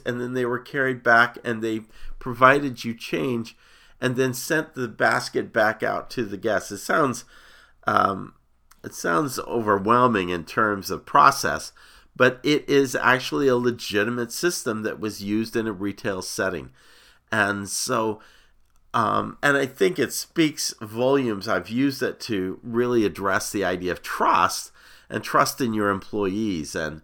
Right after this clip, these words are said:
it, um, it sends a very interesting message, um, with it. But like all the other shops and restaurants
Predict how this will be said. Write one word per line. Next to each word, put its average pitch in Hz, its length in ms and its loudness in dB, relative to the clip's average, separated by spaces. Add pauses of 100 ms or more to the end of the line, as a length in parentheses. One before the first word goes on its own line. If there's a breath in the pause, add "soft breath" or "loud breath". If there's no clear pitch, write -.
(380 soft breath)
it, 110 320 -2
um, 98 360 2 (120)
it 110 320 -4
sends 175 320 0
a 131 80 2
very 104 320 0
interesting 95 580 -4
message, 85 540 -6 (560 soft breath)
um, 85 480 -6
with 95 400 -2
it. 92 300 -2
But 127 340 2 (640 soft breath)
like 156 480 4 (400)
all 147 260 6
the 165 180 4
other 139 220 2
shops 107 560 2
and 95 240 -6
restaurants 123 760 -2